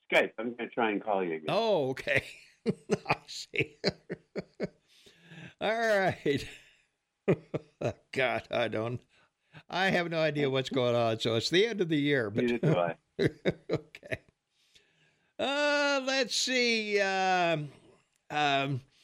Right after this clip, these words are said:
Speaker 2: got a new rule, Shane. We got a new rule here.
Speaker 1: What's
Speaker 2: That,
Speaker 1: that?
Speaker 2: uh,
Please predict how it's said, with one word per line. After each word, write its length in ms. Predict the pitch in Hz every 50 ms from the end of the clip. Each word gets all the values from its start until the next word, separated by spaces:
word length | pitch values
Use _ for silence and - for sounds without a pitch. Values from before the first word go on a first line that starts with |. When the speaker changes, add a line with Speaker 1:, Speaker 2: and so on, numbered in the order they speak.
| - - - -
Speaker 2:
got 160 | 202 240 294 285
a 80 | 262
new 260 | 240 240 247 254 233
rule, 440 | 214 208 202 208 214 202 190 160 131
Shane. 420 | - - - 135 139 151 180 185 165
We 60 | 151
got 160 | 170 180 196
a 40 | 190
new 180 | 175 175 170
rule 400 | 156 147 143 139 135 127 120 107
here. 380 | 110 113 107 107 113 135 139 - - _ _ _ _ _ _ _ _ _ - - 120 - _ _ _ _ _ _ _ _ -
Speaker 1:
What's 140 | - 101 117
Speaker 2:
That, 300 | 135 139 135 123 - -
Speaker 1:
that? 100 | - 123
Speaker 2:
uh, 200 | 123 120 113